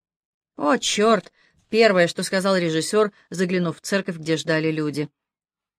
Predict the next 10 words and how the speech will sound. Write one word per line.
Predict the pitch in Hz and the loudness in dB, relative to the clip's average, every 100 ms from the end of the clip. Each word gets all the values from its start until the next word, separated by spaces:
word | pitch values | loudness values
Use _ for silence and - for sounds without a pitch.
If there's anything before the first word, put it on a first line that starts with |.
| _ _ | _ _
«Какие | - 220 - 277 | -6 -6 -2 0
же | 247 254 | 0 -2
кретины! | 254 254 - 226 170 147 - _ | -4 -6 -6 -2 -2 -2 -8 _
У | - | -8
тебя | 185 208 | -2 2
есть | 226 247 277 - | 2 2 -2 -6
свет?» | - 151 147 147 _ _ _ _ _ _ _ _ _ _ _ _ | -8 -6 -6 -6 _ _ _ _ _ _ _ _ _ _ _ _
«Нет», — | 175 196 240 240 233 | -4 0 2 4 2
отозвался | 226 226 214 214 202 208 | 2 0 0 0 2 0
оператор, — | 208 214 208 202 | 2 2 2 2